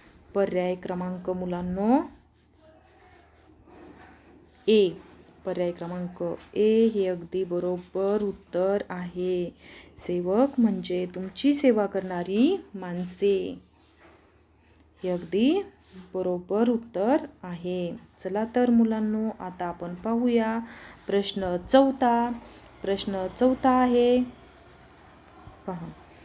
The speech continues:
पाणी शोधत असताना त्यांना काय दिसले? पर्याय आहेत, पर्याय क्रमांक ए, एक ओढा, पर्याय क्रमांक बी, एक अद्भुत शक्ती असणारी गाय,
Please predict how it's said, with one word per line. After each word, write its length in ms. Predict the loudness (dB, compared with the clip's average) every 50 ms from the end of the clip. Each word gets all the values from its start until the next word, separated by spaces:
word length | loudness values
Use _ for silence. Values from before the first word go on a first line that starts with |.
| -20 -20 -20 -20 -20 -20 -20 -8 -2 2
पाणी 340 | 4 6 6 8 8 6 6
शोधत 400 | 6 4 4 4 4 2 2 2
असताना 540 | 0 -2 -2 -4 -2 -2 -2 -2 -2 -2
त्यांना 400 | -4 -4 -4 -4 -4 -4 -4 -6
काय 260 | -4 -2 2 2 4 4
दिसले? 600 | 2 2 0 0 0 2 4 4 6 6 4 2 0 -6 -14 -20 -20 _ _ -2
पर्याय 320 | 0 2 2 2 2 2
आहेत, 300 | 0 -2 0 0 0 0
पर्याय 380 | 0 0 0 2 4 6 4 4
क्रमांक 480 | 4 4 4 4 4 4 2 2 0 0 0 0 0
ए, 340 | 4 6 6 6 6 4 2 0 -2
एक 320 | -2 0 0 0 -2 0
ओढा, 440 | 4 4 4 4 4 2 2 2 0
पर्याय 380 | 0 -2 -2 -4 -2 -2 -2 -2
क्रमांक 480 | -4 -6 -8 -8 -8 -10 -10 -6 -6
बी, 540 | -6 -4 0 2 2 4 4 4 2 0 -2 -6 -14 -20 -20 -20 -10 -4
एक 240 | -2 -2 0 0 -2
अद्भुत 360 | -4 -4 -4 -4 -2 -2 -2 0
शक्ती 440 | 0 0 0 0 0 0 2 4 4
असणारी 500 | 4 4 2 2 2 2 4 2 2 2
गाय, 380 | 4 4 4 6 6 4 2